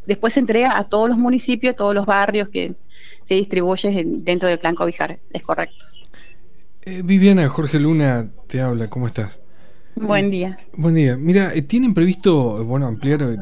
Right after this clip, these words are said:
Speaker 2: no solamente hacer frazadas, sino algún tipo de ropa de trabajo? Ah, también ropa, ¿por qué no? De, de,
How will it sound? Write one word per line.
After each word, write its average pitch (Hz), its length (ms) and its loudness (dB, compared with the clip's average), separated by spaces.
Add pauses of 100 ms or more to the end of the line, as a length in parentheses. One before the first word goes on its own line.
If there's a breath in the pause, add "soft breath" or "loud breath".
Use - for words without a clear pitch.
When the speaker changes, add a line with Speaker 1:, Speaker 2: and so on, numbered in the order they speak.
Speaker 2:
no 113 240 -6
solamente 127 400 -2
hacer 113 220 -4
frazadas, 143 520 0
sino 117 180 -4
algún 120 220 -4
tipo 120 320 -4
de 110 220 -4
ropa 117 320 -6
de 107 100 -6
trabajo? 135 880 -2
Ah, 120 120 -6
también 143 500 2
ropa, 127 300 -2
¿por 120 160 -4
qué 143 120 -2
no? 147 240 -2
De, 107 360 -4
de, 98 480 -10